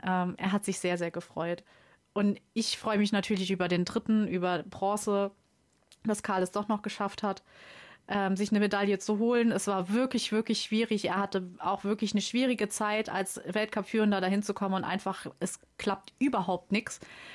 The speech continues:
Ähm, dass er dann jetzt sich noch mal mit Bronze, äh, belohnt hat, ähm, hat mich wirklich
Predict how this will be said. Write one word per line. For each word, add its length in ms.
Ähm, 400
dass 140
er 100
dann 220
jetzt 220
sich 200
noch 160
mal 120
mit 180
Bronze, 720
äh, 200
belohnt 440
hat, 320
ähm, 540
hat 180
mich 220
wirklich 680